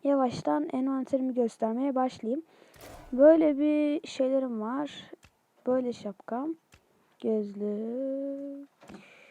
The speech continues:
maskem, maskem, tişörtlerim, böyle çantalarım var. En sevdiğim zaten bu karakterde çantalarım.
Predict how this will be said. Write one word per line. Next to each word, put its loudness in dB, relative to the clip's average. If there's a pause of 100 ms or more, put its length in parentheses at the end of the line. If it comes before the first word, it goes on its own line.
(180)
maskem, -2 (1500)
maskem, -4 (1700)
tişörtlerim, 4 (1600)
böyle 2
çantalarım -2
var. -4
En 0
sevdiğim 0
zaten 0
bu -4
karakterde -6
çantalarım. -4